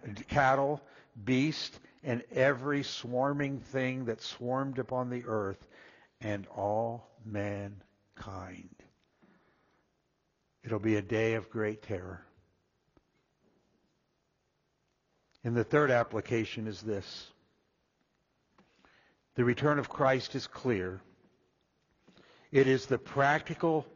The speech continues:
it is our practical duty to be watchful, to be watchful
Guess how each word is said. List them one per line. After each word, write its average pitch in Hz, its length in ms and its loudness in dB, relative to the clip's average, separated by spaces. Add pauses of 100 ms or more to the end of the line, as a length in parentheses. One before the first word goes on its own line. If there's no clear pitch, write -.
(260)
it 139 140 6
is 127 260 4
our 196 240 4
practical 104 640 -2
duty 98 520 -6 (760)
to 143 100 -6
be 123 160 4
watchful, 117 800 -2 (1300)
to 151 100 0
be 131 120 2
watchful 127 680 -8